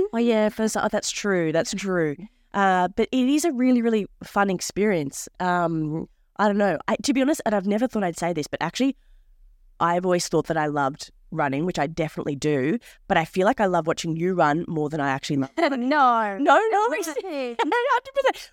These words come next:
Speaker 2: When I was on the scooter at the half marathon, I was like, "This is the best feeling ever." And I'm so emotionally involved in this scenario.
Speaker 1: I get that. I get that 'cause you don't, you, you don't like racing. Like, it's not something that you enjoy.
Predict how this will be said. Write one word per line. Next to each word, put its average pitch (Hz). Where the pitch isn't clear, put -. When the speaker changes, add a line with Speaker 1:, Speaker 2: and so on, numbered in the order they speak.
Speaker 2:
When 294
I 392
was 480
on 466
the 453
scooter 294
at 254
the 220
half 208
marathon, 190
I 233
was 233
like, 208
"This 330
is 523
the 480
best -
feeling 175
ever." 180
And 269
I'm 262
so 254
emotionally 226
involved 190
in 180
this 156
scenario. 165
Speaker 1:
I 302
get 302
that. 196
I 165
get 190
that 151
'cause -
you 208
don't, 277
you, 190
you 208
don't 196
like 180
racing. 151
Like, 175
it's -
not 180
something 196
that 175
you 170
enjoy. 165